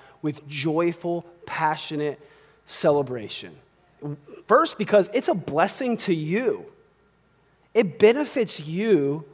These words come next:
to worship God. It changes your heart. Some of the most difficult times of my life, when I felt like I was just at the end of my rope, at the bottom of the barrel, desperate,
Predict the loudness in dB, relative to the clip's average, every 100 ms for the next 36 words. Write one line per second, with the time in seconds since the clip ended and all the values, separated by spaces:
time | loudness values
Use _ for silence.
0 | -8 -2 0 0 0 -4 -4 -2 -2 -8
1 | -10 -8 -6 -2 0 0 0 0 0 0
2 | 4 4 4 0 0 -4 -18 _ -20 -12
3 | -2 2 6 8 6 4 2 2 0 -2
4 | 0 0 0 0 2 2 4 4 4 2
5 | -2 -12 -20 -20 -20 -6 2 2 4 2
6 | 2 2 0 0 -4 -4 -8 -10 -2 0
7 | 2 2 2 2 2 4 4 2 -4 -12
8 | -10 -2 4 6 6 2 0 -2 0 2
9 | 4 2 0 -6 -20 -18 -4 2 2 2
10 | -6 -2 0 0